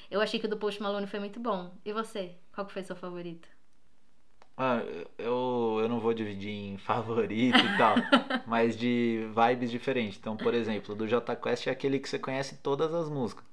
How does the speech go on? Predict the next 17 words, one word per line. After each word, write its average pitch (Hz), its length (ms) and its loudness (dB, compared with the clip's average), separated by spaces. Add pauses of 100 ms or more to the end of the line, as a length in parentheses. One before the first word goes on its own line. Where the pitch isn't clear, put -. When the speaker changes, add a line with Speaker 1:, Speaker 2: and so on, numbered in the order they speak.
(140)
Speaker 2:
porque - 200 -6
eles 107 320 2
fazem 127 260 0
muito 135 340 -2
sucesso 107 520 -4
há 107 40 -6
muito 110 380 -6
tempo 104 420 -4
aqui 98 200 -4
no 98 80 -4
Brasil 98 400 -2
e 101 40 -6
tal, 98 220 -6
então 110 320 -6
todo 131 220 -6
mundo 143 160 -4
conhece. 131 440 -2